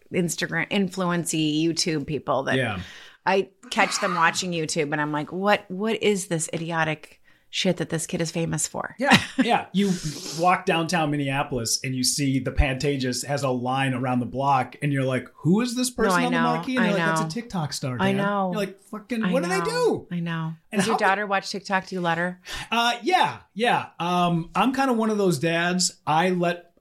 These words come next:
Speaker 2: I'm, I'm free range. I'm like, "You can watch, you can, whatever
Speaker 1: Yeah.
Speaker 2: you want, you can say it." And here's the thing. My daughter goes so far against it.
Speaker 1: Really?
Speaker 2: I, I've told her many times, I'm like,
Speaker 1: I'm
Speaker 2: "If
Speaker 1: sure that's the right way to do it.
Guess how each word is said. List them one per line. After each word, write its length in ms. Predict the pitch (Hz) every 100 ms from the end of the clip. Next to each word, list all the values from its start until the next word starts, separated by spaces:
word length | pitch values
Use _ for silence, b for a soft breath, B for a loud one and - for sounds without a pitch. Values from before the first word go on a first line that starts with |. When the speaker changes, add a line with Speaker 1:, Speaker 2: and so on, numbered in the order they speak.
| -
Speaker 2:
I'm, 240 | 180 180 -
I'm 180 | 170
free 200 | 165 180
range. 540 | 160 143 90 - - - _ -
I'm 160 | 151 151
like, 320 | 151 139 120
"You 300 | 139 180 214
can 180 | 208 156
watch, 580 | 147 202 269 269 - -
you 100 | 175
can, 460 | 190 165 151 139 -
whatever 420 | 147 185 233 262
Speaker 1:
Yeah. 200 | 240 170
Speaker 2:
you 60 | 240
want, 200 | 247 208
you 80 |
can 140 | 196 143
say 300 | - 175 202
it." 120 | 226 -
And 100 | 139
here's 220 | 165 185
the 80 | 180
thing. 340 | 185 185 180
My 100 | 131
daughter 360 | 123 127 143 165 -
goes 300 | 127 123 - _ _
so 280 | - - 139
far 240 | 139 135 123
against 340 | 107 98 -
it. 80 | - _
Speaker 1:
Really? 420 | 180 165 151 156 -
Speaker 2:
I, 180 | 165 151 -
I've 140 | 202
told 160 | 247 226
her 80 | 190
many 220 | 196 180
times, 280 | 196 175 156
I'm 80 |
like, 120 | 151 143
Speaker 1:
I'm 60 |
Speaker 2:
"If 40 | 240
Speaker 1:
sure 200 | 233 226
that's 220 | 208 185
the 100 | -
right 180 | 175 170
way 120 | 170
to 100 | 175
do 140 | 175 175
it. 220 | 175